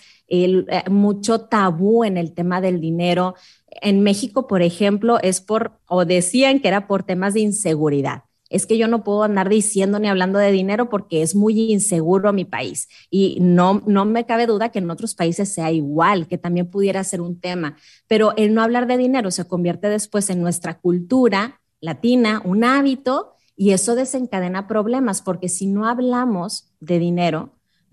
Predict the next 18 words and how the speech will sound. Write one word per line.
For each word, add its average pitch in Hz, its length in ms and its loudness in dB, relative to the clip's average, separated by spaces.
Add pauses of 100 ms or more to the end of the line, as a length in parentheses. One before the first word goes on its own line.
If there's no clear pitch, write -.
no 190 200 -2
podemos 214 500 0
entender 185 580 -4
cómo 233 220 0
funciona, 196 680 -6 (340)
las 180 220 0
personas 180 420 -4
no 180 200 -6
pueden 220 280 2
ayudarnos 214 580 0
con 208 120 -4
nuestros 202 360 -4
problemas 185 560 -2
porque 175 220 -6
ni 165 140 -2
siquiera 160 340 -6
los 208 160 -4
decimos, 175 500 -4